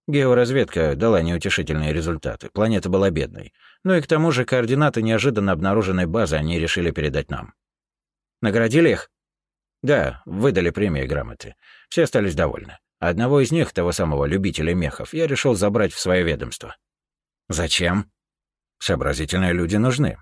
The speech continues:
а этот много в чём разбирается. К тому же, вон, в специфической ситуации быстро пораскинул мозгами и всё правильно сделал. Ну, наверное, ты прав, толковые люди нужны. А что касается тех мехов, что он видел,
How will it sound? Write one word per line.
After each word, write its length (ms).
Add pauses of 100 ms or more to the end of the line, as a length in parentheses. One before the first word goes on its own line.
а 140
этот 380
много 220
в 60
чём 180
разбирается. 640 (440)
К 100
тому 240
же, 240
вон, 280
в 60
специфической 680
ситуации 640
быстро 420
пораскинул 520
мозгами 540
и 40
всё 200
правильно 380
сделал. 380 (720)
Ну, 200 (220)
наверное, 480
ты 120
прав, 320
толковые 440
люди 180
нужны. 520 (520)
А 100
что 160
касается 440
тех 220
мехов, 340
что 140
он 100
видел, 340